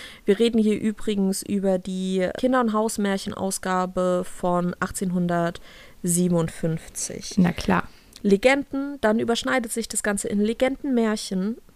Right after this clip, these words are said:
Speaker 1: Da ist zum Beispiel die Sterntaler, die Lebenszeit, die ungleiche Kinder Eva, äh, die ungleichen Kinder Evas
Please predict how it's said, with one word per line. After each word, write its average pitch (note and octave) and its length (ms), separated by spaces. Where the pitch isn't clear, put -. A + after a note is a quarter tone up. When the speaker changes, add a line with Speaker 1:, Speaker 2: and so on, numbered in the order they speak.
Speaker 1:
Da F#3+ 260
ist - 380
zum G3 240
Beispiel F#3+ 800
die F#3+ 160
Sterntaler, A#3 960
die G3+ 140
Lebenszeit, F#3+ 1120
die - 140
ungleiche G3+ 920
Kinder G3 500
Eva, A#3+ 540
äh, G#3 140
die G#3 140
ungleichen A#3 460
Kinder G#3 380
Evas A#3 720